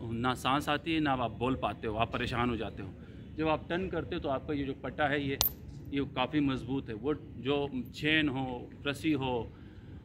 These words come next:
अ, वला आलम कुछ भी ऐसा हो, उससे क्या होता है कि वो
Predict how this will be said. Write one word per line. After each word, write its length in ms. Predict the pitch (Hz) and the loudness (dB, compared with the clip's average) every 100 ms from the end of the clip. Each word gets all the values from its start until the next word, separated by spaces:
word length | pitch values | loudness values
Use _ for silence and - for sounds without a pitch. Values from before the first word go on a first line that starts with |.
| - | 0
अ, 560 | 120 120 117 113 - - - - - - - - | 2 4 2 0 -8 -12 -12 -14 -14 -14 -14 -10
वला 240 | - 143 151 | 6 12 12
आलम 180 | 143 139 | 12 6
कुछ 240 | 202 196 | 2 0
भी 200 | 151 175 151 | -2 0 2
ऐसा 240 | 135 147 | 2 0
हो, 140 | 127 123 127 | 0 0 -2
उससे 220 | - 185 | -2 -2
क्या 160 | 170 | 2
होता 220 | 160 151 180 | 2 2 -2
है 60 | |
कि 120 | 175 | -2
वो 200 | 156 147 | -2 -2